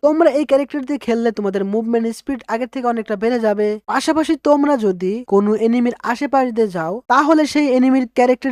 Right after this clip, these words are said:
স্কিলগুলা কিছুক্ষণের জন্য কাজ করা বন্ধ হয়ে যাবে। তারপর তোমরা এখান থেকে যে ক্যারেক্টার দেখতে পারছো, এই ক্যারেক্টার নাম হচ্ছে সানি, আর এটা হলো একটা প্যাসিভ স্কিলের ক্যারেক্টার।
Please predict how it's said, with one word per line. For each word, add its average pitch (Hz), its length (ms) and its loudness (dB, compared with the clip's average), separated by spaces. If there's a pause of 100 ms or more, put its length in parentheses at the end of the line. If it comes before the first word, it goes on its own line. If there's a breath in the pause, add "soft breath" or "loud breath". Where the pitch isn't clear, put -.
(140)
স্কিলগুলা 185 440 -2 (160)
কিছুক্ষণের 294 420 0
জন্য 269 120 -2 (120)
কাজ 247 120 -2 (100)
করা 233 120 2 (120)
বন্ধ 214 160 -2 (100)
হয়ে 175 180 -2
যাবে। 156 220 -6 (200)
তারপর 269 340 6
তোমরা 311 200 6
এখান 302 160 4
থেকে 311 200 0
যে 294 100 2
ক্যারেক্টার 269 380 2
দেখতে 262 260 2
পারছো, 254 260 0 (100)
এই 196 100 -2
ক্যারেক্টার 208 300 -2 (100)
নাম 233 180 2
হচ্ছে 247 200 -4 (100)
সানি, 208 300 -2 (280)
আর 185 100 6 (120)
এটা 226 140 0
হলো 277 160 2
একটা 277 120 -2 (100)
প্যাসিভ 240 260 -2 (100)
স্কিলের 277 320 -4
ক্যারেক্টার। 262 440 -2